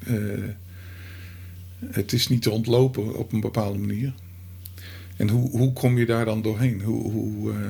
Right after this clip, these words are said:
hoe ga je het aan? De, eh, daar, denk ik, zit de, de uitdaging. En, eh, voor zover ik daar dan zicht op heb, is de, m-, mijn antwoord in ieder geval: dan moet je niet in je eentje doorheen.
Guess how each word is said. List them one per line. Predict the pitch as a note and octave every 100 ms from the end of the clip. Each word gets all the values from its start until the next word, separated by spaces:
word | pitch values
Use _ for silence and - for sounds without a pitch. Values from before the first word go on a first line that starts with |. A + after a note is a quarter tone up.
| G#2
hoe | B2+ A#2+
ga | B2
je | A#2 A2+
het | A2 -
aan? | B2 A2+ G#2 - - - - - - -
De, | -
eh, | A#2+ - A2 -
daar, | A#2+ A#2+
denk | A#2 -
ik, | A2+
zit | - B2 - - -
de, | B2+ A2+ A2+
de | A2 - A#2+ B2 - -
uitdaging. | A#2+ A#2+ G2+ G#2+ - - - - - - - -
En, | - A2+ -
eh, | A#2 A#2+ B2+
voor | - B2+
zover | A#2+ A#2 A#2+ A#2
ik | A#2 -
daar | A2+ A2 G#2+
dan | A2+ A2 G#2+ G#2 G2
zicht | A#2+ A#2 D3+
op | C3+
heb, | D#3 E3 - - - - - -
is | A2+ -
de, | - -
m-, | A2+ B2 A#2 G#2+ G#2+
mijn | A2 G#2+
antwoord | A#2 A2 A2 G#2
in | A2
ieder | A#2+ B2
geval: | A#2 A#2+
dan | A#2+ A#2
moet | B2
je | A#2+
niet | A#2 A2+
in | A2+
je | G#2+
eentje | B2+ B2+ B2
doorheen. | G2+ F#2 G2 B2